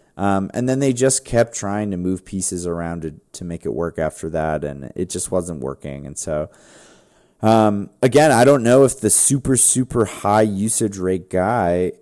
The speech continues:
uh, is translatable to winning in the playoffs. I, I don't know if he needs to change his style or, um, they just need better pieces around him or maybe some combination of the both, uh, of the two of those. Um, but he also has come into the season out of shape nearly every year of his career.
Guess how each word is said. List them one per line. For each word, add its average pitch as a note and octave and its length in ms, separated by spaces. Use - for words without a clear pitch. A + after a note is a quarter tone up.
uh, F2+ 480
is F#2+ 640
translatable G#2+ 880
to G#2 160
winning G#2+ 320
in F2+ 80
the F2 80
playoffs. - 560
I, G2+ 120
I G#2+ 40
don't B2 140
know A2+ 100
if G#2 120
he A#2 80
needs G#2 180
to F#2+ 100
change F#2 300
his F2 120
style F2 460
or, D#2+ 300
um, D#2 460
they G2+ 100
just F#2+ 180
need F#2 120
better E2 180
pieces F2+ 400
around E2 300
him E2 180
or F2 60
maybe A2+ 260
some F#2+ 220
combination E2 580
of B1+ 120
the C#2 60
both, C2+ 520
uh, E2+ 220
of D2 300
the - 80
two F#2 220
of C#2+ 80
those. B1 380
Um, F#2+ 220
but G#2+ 100
he D3+ 140
also C#3+ 280
has D3 100
come B2 280
into G#2+ 320
the G2+ 120
season F#2+ 440
out F2+ 220
of F2 100
shape F#2 300
nearly F2 400
every F2 280
year F2 180
of E2 80
his E2 160
career. E2+ 560